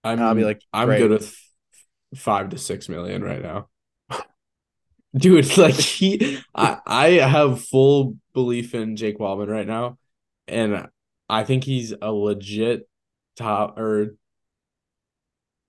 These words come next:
Speaker 2: He's a
Speaker 1: top
Speaker 2: top,
Speaker 1: two to,
Speaker 2: he's, he's
Speaker 1: top
Speaker 2: top four.
Speaker 1: two to three defenseman
Speaker 2: Wow.
Speaker 1: on a team. I just think you are having trouble with it because the sample size is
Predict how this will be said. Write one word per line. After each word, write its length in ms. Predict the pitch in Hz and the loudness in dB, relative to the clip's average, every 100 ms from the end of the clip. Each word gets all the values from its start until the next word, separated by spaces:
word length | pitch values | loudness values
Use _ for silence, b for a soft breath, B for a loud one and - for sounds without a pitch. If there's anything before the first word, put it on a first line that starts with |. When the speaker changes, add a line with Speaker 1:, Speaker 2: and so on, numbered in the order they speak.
| _ _ - | _ _ -8
Speaker 2:
He's 140 | 110 | -6
a 40 | 160 | 0
Speaker 1:
top 180 | 214 139 | 0 0
Speaker 2:
top, 0 | |
Speaker 1:
two 160 | 120 | -2
to, 80 | 123 | -4
Speaker 2:
he's, 180 | 156 160 _ _ - | -4 -6 _ _ -6
he's 140 | 160 | 0
Speaker 1:
top 80 | - | 2
Speaker 2:
top 140 | - | 2
four. 180 | 143 135 | 2 2
Speaker 1:
two 120 | 135 | 0
to 60 | 135 | -4
three 540 | 131 117 117 113 - _ _ - | -6 -4 -4 -4 -8 _ _ -10
defenseman 680 | 110 107 101 104 82 98 104 _ _ _ _ | -8 -8 -10 -12 -14 -16 -20 _ _ _ _
Speaker 2:
Wow. 240 | 117 107 110 | -4 -2 -2
Speaker 1:
on 240 | 104 101 - _ _ _ _ _ _ | -6 -12 -20 _ _ _ _ _ _
a 80 | 117 | -12
team. 380 | 113 104 87 92 | -8 -8 -10 -8
I 140 | - 120 | -2 -2
just 220 | 123 - | -2 -4
think 300 | 123 113 - B B B _ _ _ _ - | -4 -4 -12 B B B _ _ _ _ -8
you 260 | 110 117 127 | -2 2 4
are 120 | 120 | 4
having 260 | 117 110 | 2 -2
trouble 260 | 110 113 110 | -2 -2 0
with 160 | 113 117 | -2 -4
it 100 | 101 | -8
because 340 | 107 113 104 | -8 -6 -6
the 80 | 104 | -6
sample 320 | 104 98 95 | -8 -8 -8
size 280 | - 107 | -8 -10
is 80 | 101 | -12